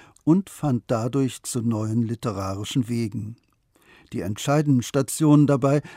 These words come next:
waren zunächst die drei Novellen Kinderseele, Klein und Wagner sowie Klingsors Letzter Sommer. Dem Verleger Samuel Fischer gegenüber nannte er sie seine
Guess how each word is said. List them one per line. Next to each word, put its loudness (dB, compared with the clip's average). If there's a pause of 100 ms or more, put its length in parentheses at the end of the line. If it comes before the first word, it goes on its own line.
(100)
waren -2
zunächst -2 (140)
die 0
drei 0
Novellen 2 (280)
Kinderseele, 2 (480)
Klein -4
und -6
Wagner -2 (160)
sowie -2 (220)
Klingsors -2
Letzter -4
Sommer. -6 (640)
Dem -6
Verleger 0 (220)
Samuel 0
Fischer 2
gegenüber 4 (280)
nannte 2
er 0
sie -2
seine 4